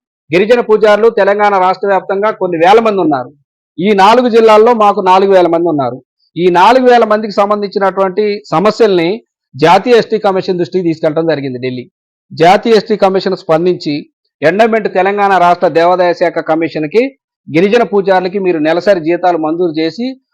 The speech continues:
వాళ్ళకి రావాల్సినటువంటి మౌలిక వసతులు ఇవ్వాలని చెప్పి రెండు వేల ఇరవై ఒకటిలో ఆదేశాలు జారీ చేసింది. ఎండోమెంట్ కూడా ఏం చేసిందంటే ఖమ్మం ఎండోమెంట్కి రాసింది మేము ఇవ్వటానికి సిద్ధంగా ఉన్నామని. అదేవిధంగా తెలంగాణ టీఆర్ఎస్ గవర్నమెంట్లో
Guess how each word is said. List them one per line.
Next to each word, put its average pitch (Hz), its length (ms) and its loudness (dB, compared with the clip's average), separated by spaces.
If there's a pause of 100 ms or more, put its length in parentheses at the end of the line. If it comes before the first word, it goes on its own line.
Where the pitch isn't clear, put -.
(120)
వాళ్ళకి 143 260 2
రావాల్సినటువంటి 190 720 2
మౌలిక 196 380 0
వసతులు 175 340 -2
ఇవ్వాలని 165 400 0
చెప్పి 151 200 -4
రెండు 165 220 0
వేల 196 220 2
ఇరవై 175 240 0
ఒకటిలో 156 280 -2
ఆదేశాలు 156 440 -2
జారీ 147 320 -6
చేసింది. 123 360 -16 (560)
ఎండోమెంట్ 233 400 0
కూడా 208 180 2
ఏం 202 140 0
చేసిందంటే 170 480 -4 (500)
ఖమ్మం 220 280 2
ఎండోమెంట్కి 196 440 0
రాసింది 156 360 0
మేము 156 160 -2
ఇవ్వటానికి 165 440 0
సిద్ధంగా 156 280 -4
ఉన్నామని. 127 340 -6 (360)
అదేవిధంగా 220 540 0
తెలంగాణ 214 680 0 (280)
టీఆర్ఎస్ 226 340 2
గవర్నమెంట్లో 185 680 -2